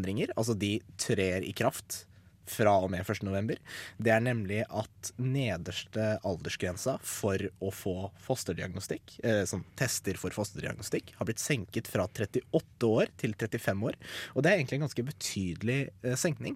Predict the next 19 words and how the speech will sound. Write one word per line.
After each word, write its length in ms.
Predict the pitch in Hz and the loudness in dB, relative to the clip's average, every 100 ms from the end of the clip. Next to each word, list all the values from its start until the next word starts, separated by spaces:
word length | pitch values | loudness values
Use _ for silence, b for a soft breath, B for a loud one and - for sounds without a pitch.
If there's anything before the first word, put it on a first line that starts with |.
| - | -8
for, 260 | - 156 151 | -2 4 4
eh, 880 | 139 - - - - 139 143 139 135 | 2 -6 -18 -16 -6 -2 2 6 8
altså, 340 | 131 151 151 B B B B B B 123 | 8 6 6 B B B B B B 0
risikoen, 600 | 110 - 92 110 139 349 123 | 0 0 0 0 0 0 2
eller 440 | 110 107 98 104 b b - | 4 4 4 0 b b -10
sannsynligheten 1120 | - 113 - - 90 87 92 107 107 - 285 - | -2 0 2 0 -2 -4 -4 0 0 -2 -10 -6
for 240 | - 117 - | 2 2 4
å 240 | 117 113 110 | 2 2 2
utvikle 360 | 101 98 - 92 | -2 -4 -8 -6
kromosomfeil 880 | 104 110 - 85 78 - 143 196 - - | -6 -6 -6 -6 -6 -2 0 0 -2 -4
hos 480 | 107 - - - - - - - - - - - - - | 0 2 2 -2 -8 -20 -20 -20 -20 -20 -20 -20 -20 -4
et 80 | - | -4
foster 440 | - 104 - 180 - - | 0 0 2 2 2 2
øker 320 | 131 - 101 | 2 2 0
betydelig 680 | 107 - - 95 82 131 | 0 -4 -2 -2 2 2
med 280 | 127 101 110 - | 2 0 -2 -2
alder 460 | 87 87 85 104 | -2 -2 -2 -4
til 400 | - 95 92 92 B B B 113 | -2 -4 -2 -4 B B B 0
mor, 240 | 113 | 2